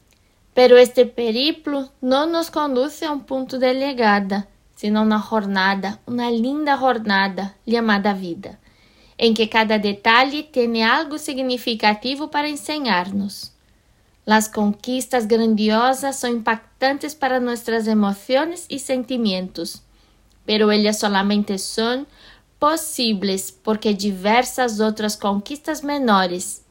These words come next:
y aparentemente insignificantes fueron realizadas por nosotros y efectuaron el brillo mayor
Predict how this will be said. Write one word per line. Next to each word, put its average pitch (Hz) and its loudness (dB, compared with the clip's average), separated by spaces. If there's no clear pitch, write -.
y 214 0
aparentemente 208 0
insignificantes 247 -4
fueron 226 2
realizadas 214 0
por 208 -4
nosotros 233 -2
y 220 4
efectuaron 233 0
el 233 -4
brillo 285 -2
mayor 240 2